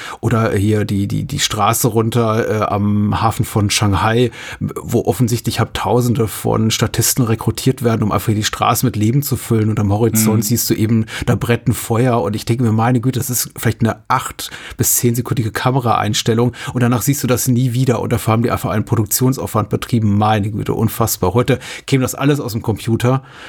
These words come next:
Speaker 1: Damals eben nicht. Und ich meine, a-, allein das, das regt mir schon echt großen Respekt ab. Und auch eben, was Christian Bale hier macht, ist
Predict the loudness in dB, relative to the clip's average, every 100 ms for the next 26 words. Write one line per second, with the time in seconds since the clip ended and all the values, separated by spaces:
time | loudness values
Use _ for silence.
0 | -20 -8 0 0 2 2 4 2 0 0
1 | 2 2 -2 -2 -4 -4 -2 0 2 0
2 | 0 0 0 0 0 0 0 0 0 0
3 | 0 0 0 0 -2 -4 -4 -8 -8 -6
4 | -4 -4 -4 -4 -4 -4 -6 -8 -20 -12
5 | -2 0 2 2 0 -2 -4 -2 2 2
6 | 2 2 0 -4 -4 -6